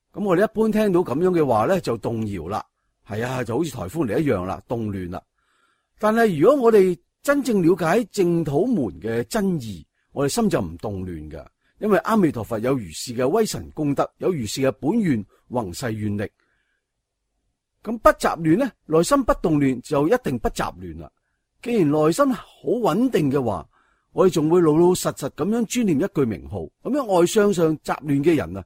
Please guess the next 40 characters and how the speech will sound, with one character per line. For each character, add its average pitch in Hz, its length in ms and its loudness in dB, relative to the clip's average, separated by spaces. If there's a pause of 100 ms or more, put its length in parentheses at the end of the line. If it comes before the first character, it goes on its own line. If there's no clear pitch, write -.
(160)
內 135 140 -2
心 247 200 0
一 240 40 -2
定 151 160 -4
係 107 140 -4
動 95 280 -8
亂 82 240 -10
㗎。 76 100 -14 (840)
佢 226 180 0
念 226 160 0
一 311 140 0
句 - 100 4
名 117 240 0
號， 139 120 -2 (340)
佢 185 120 2
會 214 100 -2
覺 226 120 -2
得 254 80 2
有 160 100 2
所 - 200 -4
不 202 100 -4
救 - 80 -6
嘅。 101 340 -4
人 92 120 -8
哋 120 100 -2
一 - 40 -4
講， 156 140 -2
哎 - 140 -8
呀， 147 180 -4
係 120 160 -2
啊， 123 60 0
唔 90 140 -8
得 170 140 -6
㗎。 120 220 -6 (240)
噉 208 140 -4
你 202 80 2
睇 160 120 -2
吓 196 100 4
點 160 160 -2
呢？ 262 120 0